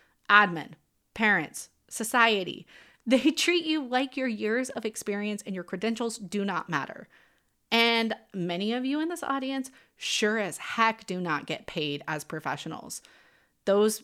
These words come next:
forced P Ds that are taking away from your planning time that are not necessarily relevant to what you want to learn. You know, I remember those too.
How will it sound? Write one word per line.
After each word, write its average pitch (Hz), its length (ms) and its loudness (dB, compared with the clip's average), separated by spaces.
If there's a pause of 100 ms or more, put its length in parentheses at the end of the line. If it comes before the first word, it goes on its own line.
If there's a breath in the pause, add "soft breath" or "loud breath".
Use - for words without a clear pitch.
forced 240 500 2
P 254 200 -4
Ds 269 440 -2
that 208 460 2 (220)
are 208 100 2
taking 240 360 0
away 254 180 2
from 247 180 -4
your 247 120 -2
planning 269 420 0
time 202 400 0
that 202 180 -2
are 208 140 -2
not 214 340 -4
necessarily 220 560 -4
relevant 214 600 0
to 233 80 -6
what 208 260 -4
you 220 140 -4
want 214 320 -4
to 220 260 -6
learn. 226 360 2
You 214 120 -2
know, 208 180 -2
I 220 140 0
remember 226 380 0
those 190 260 -4
too. - 380 -6